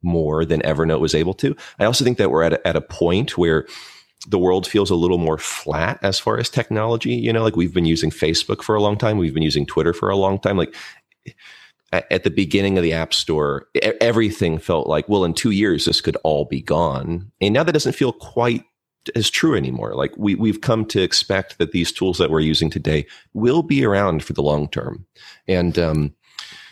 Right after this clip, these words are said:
you know, a, a year or two ago, I scanned my great grandmother's journal into,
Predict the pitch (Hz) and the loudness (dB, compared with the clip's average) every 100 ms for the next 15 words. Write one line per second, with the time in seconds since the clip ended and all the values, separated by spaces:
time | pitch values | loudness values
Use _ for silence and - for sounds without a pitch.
0 | _ - 120 113 101 - 107 113 147 131 | _ -2 0 2 2 2 2 4 2 0
1 | - 92 85 73 78 73 71 69 - 78 | 0 2 2 0 0 2 0 -2 -4 -2
2 | 76 73 73 73 - - - 82 82 80 | 0 0 0 0 0 0 0 0 2 2
3 | 80 78 - 76 76 76 73 - - 80 | 0 -2 -4 -2 0 0 -2 -2 0 2
4 | 101 - - 85 82 80 76 76 73 73 | 2 -2 -2 2 2 2 2 2 0 -2
5 | 71 67 73 73 69 50 87 - - 80 | -4 -2 0 0 -2 -4 -6 -10 -4 0
6 | 73 69 73 - 73 65 65 64 | 0 -2 -2 -2 0 0 -2 -6